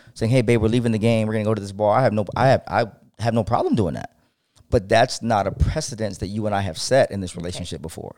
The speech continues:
Speaker 2: All right.
Speaker 1: So when you gave me that energy, I'm like, "Well, what's the problem?" And you gave me this energy before with T J and the fellas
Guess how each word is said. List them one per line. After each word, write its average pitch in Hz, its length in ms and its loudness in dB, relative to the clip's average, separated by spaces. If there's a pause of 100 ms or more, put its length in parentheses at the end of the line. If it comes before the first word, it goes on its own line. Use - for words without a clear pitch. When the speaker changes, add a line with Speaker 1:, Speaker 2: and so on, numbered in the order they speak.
(220)
Speaker 2:
All 170 120 -12
right. 139 100 -10
Speaker 1:
So 113 320 6
when 107 260 -2
you 120 80 0
gave 120 220 0
me 117 80 -2
that 107 140 0
energy, 143 340 -4
I'm 123 160 0
like, 107 80 -2
"Well, 98 120 -2
what's 123 180 -2
the - 60 -10
problem?" 147 440 2 (400)
And 127 140 0
you 135 80 0
gave 131 180 4
me 131 80 2
this - 160 -6
energy 113 360 0
before 143 840 4
with 110 160 -4
T 202 300 -4
J 120 340 2
and 104 120 -2
the 104 40 -6
fellas 160 640 0